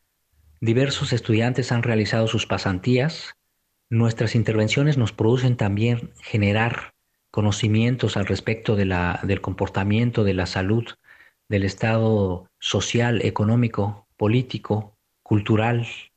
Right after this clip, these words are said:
deportivo o científico de la comunidad latino-quebequense, dado que estamos en contacto con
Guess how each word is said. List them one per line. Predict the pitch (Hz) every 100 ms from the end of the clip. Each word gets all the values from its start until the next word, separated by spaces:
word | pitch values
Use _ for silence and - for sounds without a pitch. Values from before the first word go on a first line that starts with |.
| _ _ _ _ -
deportivo | 110 110 98 - 127 117 107 - - _
o | 107
científico | 98 - 101 131 - - 123
de |
la | 101 98
comunidad | 101 101 101 110 113 -
latino-quebequense, | 104 95 - 117 113 101 92 120 117 120 196 - - - - -
dado | 113 113
que | 113
estamos | - 135 139 113
en |
contacto | 104 104 104 127 - 120
con | 120 120 127